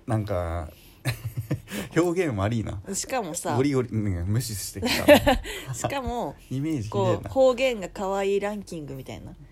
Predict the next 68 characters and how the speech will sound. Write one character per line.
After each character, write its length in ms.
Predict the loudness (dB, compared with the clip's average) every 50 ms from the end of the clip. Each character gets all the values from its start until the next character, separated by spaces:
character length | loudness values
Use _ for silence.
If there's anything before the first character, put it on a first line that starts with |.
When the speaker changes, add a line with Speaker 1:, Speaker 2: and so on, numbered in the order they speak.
| -20 -20 -20 -20 -16 -6
Speaker 2:
や 100 | -4 -4
つ 120 | -4 -4 -6
で 100 | -6 -8
も 120 | -8 -12
さ、 240 | -12 -12 -12 -12 -14 -16 -20 -20 -20 -16 -8
Speaker 1:
う 60 | -4
ん。 40 | -4
Speaker 2:
や 60 | -4
っ 40 | -4
ぱ 100 | -4 -4
り 100 | -4 -2
上 260 | -2 0 0 2 0
位 80 | 0 -2
じ 120 | -6 -8
ゃ 40 | -12
ん。 80 | -14 -16 -20 -20 -20 -20 -20 -20 -20 -20 -20 -20 -20 -20
Speaker 1:
そ 180 | -10 -8 -6 -4
う 60 | -4
ね。 180 | -4 -4 -4 -4
Speaker 2:
で、 260 | -2 0 0 0 -2
こ 260 | -4 -2 0 2 2
う、 60 | 2 0
世 140 | -2 -2
間 220 | -2 -2 -4 -4 -6
か 80 | -10
ら 80 | -10 -10
も 140 | -10 -12 -8
可 200 | -4 -2 0 0
愛 220 | 0 0 0 -2
い、 80 | -4 -4
方 160 | -4 -4 -4
言 200 | -4 -4 -8 -8
が 100 | -10 -12
可 200 | -10 -8 -6 -4
愛 160 | -2 -2 -2 -4
い 40 |
と 220 | -6 -8 -14 -14 -14 -18 -20 -20 -12 -8
Speaker 1:
う 40 | -8
ん。 180 | -8 -8 -8 -8
Speaker 2:
思 220 | -8 -6 -2 -2
わ 100 | -2 -2
れ 80 | -2 -4
て 140 | -6 -6 -8
る 80 | -8
っ 20 | -10
て 160 | -8 -8 -8
い 40 | -8
う 20 |
の 100 | -8 -8
も 140 | -8 -8 -10
あ 20 |
っ 60 | -10
て、 320 | -12 -12 -10 -8 -8 -8 -8
受 100 | -8 -8
け 140 | -4 -4 -2
入 160 | -2 0 -2
れ 60 | -2
ら 20 | -2
れ 100 | -4 -4
て 120 | -6 -6
る 80 | -8 -6
の 60 | -8
も 120 | -8 -8
あ 60 | -8 -8
っ 40 |
て、 380 | -10 -12 -14 -10 -8 -8 -8 -8
Speaker 1:
う 80 | -6 -6
ん。 140 | -6 -6